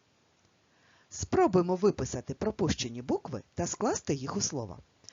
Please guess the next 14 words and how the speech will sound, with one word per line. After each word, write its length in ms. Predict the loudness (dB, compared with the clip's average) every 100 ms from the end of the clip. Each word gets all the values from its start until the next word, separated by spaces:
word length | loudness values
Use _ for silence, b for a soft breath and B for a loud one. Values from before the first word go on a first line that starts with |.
| B 0
Розпочнемо 680 | 0 2 2 2 2 0 -2 -4
разом. 440 | -2 0 -2 -4 -12 _ _ _ _ _ _ _ _ b b b _
В 60 | _
першому 580 | 4 6 4 0 -6 -8
слові 520 | -10 -10 -4 -2 -2 -4 _ _ _ _ _ _ _ _ -4
пропущена 720 | -2 0 0 -2 0 0 0
одна 300 | -2 -2 -2
буква. 400 | -2 -4 -6 -12 b b b -2
Прочитай 520 | 0 2 2 2 0
слово, 380 | -2 0 0 0
щоб 200 | 0 0
зрозуміти, 540 | 0 0 0 -2 -4
якої 360 | -4 0 2 2
букви 380 | 2 -2 -4